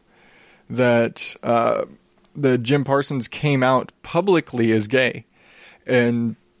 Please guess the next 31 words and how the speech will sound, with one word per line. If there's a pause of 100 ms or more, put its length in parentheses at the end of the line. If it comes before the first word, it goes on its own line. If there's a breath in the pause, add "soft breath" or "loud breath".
(680)
I
think
it
was
one
of
those
things
where
everybody
inside
knew,
everybody
who
knew
him
knew, (800 soft breath)
kinda
like,
I
think
it
was
kinda
like
Anderson
Cooper.
Everybody
who
knew
him